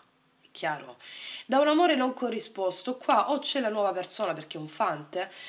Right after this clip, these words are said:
oppure delle scuse inerenti a qualcosa, con una persona specifica, una persona del passato, però qua mi parlano molto di nuovo amore voluto dalle stelle.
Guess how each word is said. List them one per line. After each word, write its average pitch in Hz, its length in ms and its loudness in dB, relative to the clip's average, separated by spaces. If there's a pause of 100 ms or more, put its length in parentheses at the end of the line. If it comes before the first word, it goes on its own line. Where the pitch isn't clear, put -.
(280)
oppure 277 440 2
delle 247 220 0
scuse - 360 0
inerenti 240 540 0
a 180 60 -2
qualcosa, 175 760 -4 (300)
con 185 140 -4
una 190 140 -2
persona 175 520 -4
specifica, 170 560 -4
una 165 80 -4
persona 165 320 -6
del 156 120 -8
passato, 165 540 0 (360)
però 302 240 0
qua 269 140 0
mi 269 60 0
parlano 240 300 0
molto 277 300 -2
di 220 100 -6
nuovo 247 240 0
amore 220 300 0
voluto 220 260 -4
dalle 208 220 -4
stelle. 160 640 -6